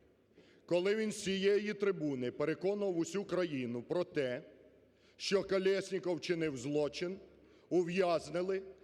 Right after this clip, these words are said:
Борис Колєсніков більше ніж півроку просидів в тюрмі, потім Колєснікова з тюрми звільнили, справу закрили. Луценко перед Колєсніковим, по-моєму, навіть вибачався, якщо не на колінах.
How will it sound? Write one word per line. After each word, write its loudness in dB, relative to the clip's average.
Борис 4
Колєсніков 0
більше -2
ніж -2
півроку -2
просидів -4
в -12
тюрмі, -2
потім 2
Колєснікова 0
з -12
тюрми -2
звільнили, 0
справу 0
закрили. 0
Луценко 2
перед -2
Колєсніковим, 0
по-моєму, 0
навіть 0
вибачався, -4
якщо -4
не -4
на -4
колінах. -10